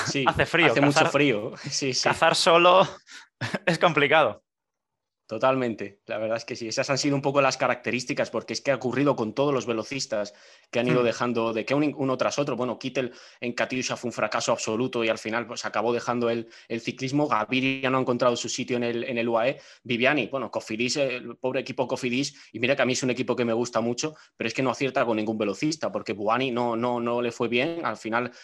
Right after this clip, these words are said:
Speaker 1: fue más polémica que otra cosa lo que cosechó, y Viviani ha desaparecido completamente como, como ciclista que puede optar a, a ganar, ¿no? Tam-, también ha dejado de sonar su incorporación a Eolo, que yo creo que tampoco se ha llegado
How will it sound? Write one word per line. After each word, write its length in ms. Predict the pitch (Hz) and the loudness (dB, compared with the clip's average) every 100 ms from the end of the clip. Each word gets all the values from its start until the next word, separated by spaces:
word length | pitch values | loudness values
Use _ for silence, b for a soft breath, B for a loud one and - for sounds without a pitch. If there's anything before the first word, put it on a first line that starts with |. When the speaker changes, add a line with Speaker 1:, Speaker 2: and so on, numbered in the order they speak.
| B | B
Speaker 1:
fue 160 | 127 | -2
más 240 | 127 127 - | 0 -2 -2
polémica 460 | 120 127 127 117 | 0 0 0 0
que 120 | 113 123 | 0 0
otra 220 | 117 113 | 2 0
cosa 220 | 120 120 | 0 0
lo 100 | 117 | -2
que 120 | 113 | -2
cosechó, 380 | 113 113 107 135 | -4 -6 -4 -2
y 60 | 151 | -2
Viviani 420 | 107 110 135 143 B B | 0 0 0 -2 B B
ha 160 | - 107 | -4 0
desaparecido 680 | 127 135 131 110 - 135 117 | 2 2 2 0 0 0 2
completamente 640 | 120 113 120 117 131 143 | 0 0 2 2 0 -2
como, 300 | 113 117 113 | -2 0 0
como 420 | 113 113 110 110 | 0 0 0 0
ciclista 500 | 104 - 110 120 113 | -4 -12 -12 -8 -4
que 120 | 117 113 | -2 0
puede 160 | 120 | 0
optar 260 | 110 - 117 | 0 2 2
a, 160 | 107 B B B | 2 B B B
a 100 | 104 | -6
ganar, 300 | 104 113 156 | -2 0 0
¿no? 140 | 127 143 | 0 -4
Tam-, 160 | 107 - | -6 -4
también 240 | 113 131 147 - | -2 -2 -2 0
ha 80 | 160 | 0
dejado 260 | 165 165 156 | 4 4 4
de 100 | 139 | 2
sonar 260 | 143 135 | 2 0
su 100 | 131 | 0
incorporación 640 | 135 127 123 120 107 131 113 | -2 -2 0 0 0 0 0
a 100 | 110 | 2
Eolo, 300 | 139 170 107 | 2 2 2
que 120 | 101 | 0
yo 100 | 113 | -2
creo 160 | 135 147 | -2 -2
que 80 | |
tampoco 300 | 143 131 131 | -2 -2 -2
se 120 | 135 135 | 0 0
ha 40 | |
llegado 380 | 127 131 123 | 2 2 2